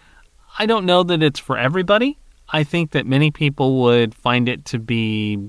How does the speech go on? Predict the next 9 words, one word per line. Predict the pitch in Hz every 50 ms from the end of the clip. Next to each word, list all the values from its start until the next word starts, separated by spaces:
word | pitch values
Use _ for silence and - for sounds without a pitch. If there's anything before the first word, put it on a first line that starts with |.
| - _ -
a | 123 123
little | 117 117 113 110
slow | - - - 127 117 117 127 147 175 180
and | - - 120 107 101 101 101 101 101 101 101 -
way | - 101 101 120 135 131
strange. | - - - - 104 101 107 135 202 226 - - - - - - - - - - - - _ _
Tilda | - - 180 160 147 131
Swinton's | - - 156 160 170 160 147 - 147 139 139 131 -
character | - - 143 135 131 131 - - 135 127 120 117 113 101 -